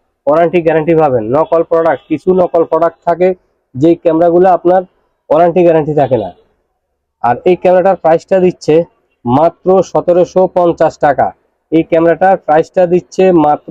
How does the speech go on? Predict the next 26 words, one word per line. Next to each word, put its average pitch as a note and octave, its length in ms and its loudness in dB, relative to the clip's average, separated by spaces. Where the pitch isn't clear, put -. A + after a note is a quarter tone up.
সতেরোশো E3+ 580 -2
পঞ্চাশ D#3 420 -2
টাকা। D#3 300 -2
তাই D#3 220 2
দেরি E3+ 280 4
না E3 200 4
করে F3 260 0
এক্ষুনি F#3 400 0
আপনার E3 320 0
পছন্দের E3 480 -2
ক্যামেরাটি D#3 520 -2
আপনারা D3+ 420 -2
নিতে D#3 240 -2
পারবেন। C#3+ 380 -2
অরিজিনাল E3+ 500 0
প্রোডাক্ট E3 480 -2
দেখে E3 400 -2
শুনে E3+ 340 0
নেবেন, B2+ 280 0
কিউআর F3 380 4
কোড F#3 280 0
দেখে E3 340 0
শুনে E3+ 340 0
নেবেন। E3 260 0
নকল D#3 440 0
প্রোডাক্ট E3 420 -2